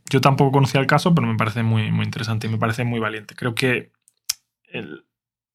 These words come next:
el virtuosismo en ese sentido es difícil de alcanzar. Yo creo que pocas niñas habrían hecho lo que hizo Malala, ¿no? Creo que, pf, yo, por ejemplo, si fuera una niña en esa situación,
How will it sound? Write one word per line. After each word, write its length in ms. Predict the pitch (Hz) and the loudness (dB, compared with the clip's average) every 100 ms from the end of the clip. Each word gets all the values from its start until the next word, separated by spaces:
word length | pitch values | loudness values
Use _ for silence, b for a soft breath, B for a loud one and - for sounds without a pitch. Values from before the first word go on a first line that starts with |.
| _ _ _ - | _ _ _ 0
el 160 | 143 | 4
virtuosismo 560 | 135 131 139 147 156 170 | 4 4 2 4 8 8
en 120 | 160 | 8
ese 160 | 160 165 | 6 4
sentido 500 | 156 139 156 175 - | 4 4 4 4 0
es 420 | - - 131 120 | -6 -4 -2 2
difícil 460 | 127 - 120 120 | 0 0 -2 -2
de 80 | 117 | -2
alcanzar. 400 | 113 110 107 110 | 0 -2 -2 -2
Yo 100 | 110 | 0
creo 120 | 117 | 0
que 100 | 117 | 0
pocas 680 | 113 127 120 127 113 - - b b b b b | 0 0 2 2 2 -2 -6 b b b b b
niñas 500 | - 120 131 131 135 | -2 2 4 4 4
habrían 280 | 131 117 120 | 4 4 4
hecho 240 | 120 117 120 | 2 2 0
lo 100 | 110 | 0
que 400 | 113 107 104 107 | 0 0 0 -2
hizo 220 | 110 107 | -2 -4
Malala, 420 | 104 110 104 92 | -2 -2 -4 -6
¿no? 240 | 120 170 - | -6 -8 -8
Creo 200 | - 113 | -8 -4
que, 380 | - 113 107 170 - _ _ _ | 0 0 0 -4 -14 _ _ _
pf, 260 | - - - _ _ _ _ _ _ _ _ _ | -2 -2 -8 _ _ _ _ _ _ _ _ _
yo, 100 | 127 | 0
por 140 | 139 | 2
ejemplo, 260 | 156 147 131 | 4 4 2
si 140 | 107 | 0
fuera 180 | 110 131 | 2 4
una 140 | 131 | 6
niña 260 | 131 139 131 | 6 6 6
en 60 | |
esa 160 | 123 123 | 4 2
situación, 640 | 113 120 110 127 139 - | 2 0 0 0 0 -4